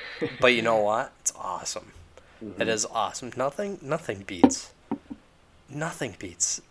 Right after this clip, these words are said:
Speaker 2: betting on a game
Speaker 1: Sports
Speaker 2: and
Speaker 1: on a
Speaker 2: watching
Speaker 1: weekday.
Speaker 2: it during,
Speaker 1: <laughs>
Speaker 2: like, the World Cup was great.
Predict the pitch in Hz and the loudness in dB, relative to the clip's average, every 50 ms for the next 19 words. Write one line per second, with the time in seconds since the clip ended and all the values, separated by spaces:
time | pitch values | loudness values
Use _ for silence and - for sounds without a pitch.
0 | - - _ - - 117 113 104 107 107 110 113 120 120 117 110 107 101 98 95 | -20 -20 _ -20 -20 -8 0 2 2 2 2 2 0 0 0 -2 -2 -4 -6 -6
1 | 92 92 92 92 - - - - - 117 110 107 104 101 98 92 92 92 92 98 | -6 -4 -4 -4 -4 -4 -4 -4 -4 -4 -4 -2 -2 -2 0 0 2 2 0 0
2 | 92 - 104 95 95 98 98 - - - - - - - - - - 92 - 170 | -2 -4 -6 -4 -4 -2 -4 -4 -6 -10 -16 -20 -20 -18 -12 -6 -4 -2 0 2
3 | 160 - - - - - - - 120 - - - 117 117 104 - 139 170 175 160 | 2 2 2 2 0 0 0 -6 -8 -4 -2 0 0 0 -2 2 6 8 8 8
4 | 143 113 - 123 110 - - 92 85 - - 98 87 76 71 | 8 6 4 2 2 2 0 -8 -10 -8 -6 -6 -6 -6 -8